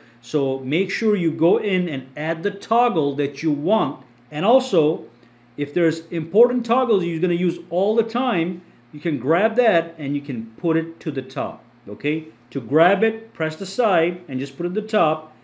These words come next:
And now look at this. Timer and stopwatch, they're gonna be right here for easy access. So that's great.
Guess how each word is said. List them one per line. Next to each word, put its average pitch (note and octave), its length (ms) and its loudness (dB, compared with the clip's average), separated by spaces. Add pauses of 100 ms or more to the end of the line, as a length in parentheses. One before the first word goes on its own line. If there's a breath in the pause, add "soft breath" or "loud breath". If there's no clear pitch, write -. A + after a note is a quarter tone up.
(200 soft breath)
And A#2+ 140 -4
now D3 120 2
look E3+ 220 0
at D#3+ 140 -2
this. C3+ 240 -2 (420 loud breath)
Timer G#3 640 0
and C3 160 -8
stopwatch, F#3 840 -2
they're D3 100 0
gonna C#3+ 180 -2
be C#3 140 -2
right C3 380 -2
here E3 240 -2
for D#3 260 -4
easy D#3 500 -6
access. - 720 -8
So G3+ 100 -8
that's A#3+ 260 2
great. E3 500 2